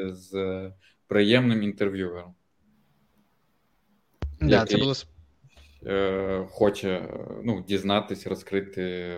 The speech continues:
Speaker 1: мої знання і так далі. І не хоче придавити, е, показати, який він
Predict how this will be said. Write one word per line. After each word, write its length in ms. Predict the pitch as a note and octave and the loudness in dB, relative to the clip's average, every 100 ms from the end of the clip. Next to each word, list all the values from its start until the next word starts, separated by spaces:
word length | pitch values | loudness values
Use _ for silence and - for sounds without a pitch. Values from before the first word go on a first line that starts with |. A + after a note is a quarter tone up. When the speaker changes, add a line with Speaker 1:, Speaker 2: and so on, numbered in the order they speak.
| F2 | -8
Speaker 1:
мої 240 | F2+ F2+ | -8 -8
знання 380 | E2+ F2 F2+ A2+ | -8 -8 -2 -2
і 120 | G2 | -4
так 140 | - F2+ | -8 -6
далі. 160 | F#2 - _ _ | -6 -6 _ _
І 220 | A2 A2+ | 4 4
не 160 | G#2+ G2 | 6 4
хоче 320 | G2 A2+ - | 6 6 6
придавити, 640 | F#2+ G#2 F#2 F#2 A2 B2+ - - - | 2 2 4 4 4 0 -6 -18 -8
е, 320 | F#2+ F#2+ F#2+ | -6 -2 -2
показати, 560 | - G2 G2+ F#2+ F#2 F2+ | -2 0 2 2 2 -4
який 300 | - - F#2+ | -4 -2 -2
він 240 | F#2+ F2+ | -2 -6